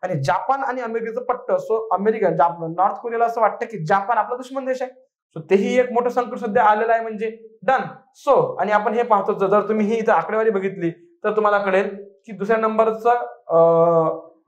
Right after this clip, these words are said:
जी सेना होती आधी, आता नाही राहिली, ती रशिया, तीन नंबरला, अ, चायना, चारला Japan, पाचला India. आता हे खर्चावरच आहे, मात्र Japan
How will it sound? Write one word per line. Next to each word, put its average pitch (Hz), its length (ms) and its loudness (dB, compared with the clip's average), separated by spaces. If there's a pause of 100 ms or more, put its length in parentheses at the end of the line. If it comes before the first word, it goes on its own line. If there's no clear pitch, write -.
(120)
जी 214 80 -10
सेना 262 560 0
होती 262 300 -4
आधी, 277 260 0 (100)
आता 208 220 0
नाही 247 120 2
राहिली, - 580 -4
ती 226 60 2
रशिया, 208 400 2 (380)
तीन 226 160 -8
नंबरला, 220 500 2 (220)
अ, 180 180 0 (160)
चायना, 170 340 0 (400)
चारला 208 360 4
Japan, 202 420 0
पाचला 190 460 0
India. 170 560 -2
आता 170 160 -2
हे 208 160 0
खर्चावरच 202 540 2
आहे, 170 80 -4
मात्र 180 220 -4
Japan 170 440 2